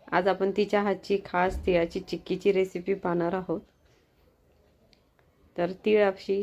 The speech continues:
छान आपण भाजून घ्यायची आहे. थोडी ब्राऊन होईपर्यंत आपल्याला भाजत राहायचं. त्यानंतर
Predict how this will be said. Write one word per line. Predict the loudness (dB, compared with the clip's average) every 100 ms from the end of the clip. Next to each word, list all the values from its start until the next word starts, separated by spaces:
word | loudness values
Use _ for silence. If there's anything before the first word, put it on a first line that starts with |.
| -4
छान | -4 0
आपण | 0 0 0
भाजून | 0 0 0
घ्यायची | 2 2 0 -2
आहे. | -2 -4 -10 -12 _ _ _ _ _ _ _ _ _ _ _ _ _ _ _ _ _ _ _ _ _ -20 -20 -20 _ _ _ _ _ _ _ _ _ _ _ _ _
थोडी | -4 0
ब्राऊन | 2 4 4 4
होईपर्यंत | 2 0 0 0 2
आपल्याला | 0 2 0 0 -4 -12 _ _ _ -2
भाजत | 2 2 0 0
राहायचं. | 0 0 -2
त्यानंतर | 2 4 4 2 0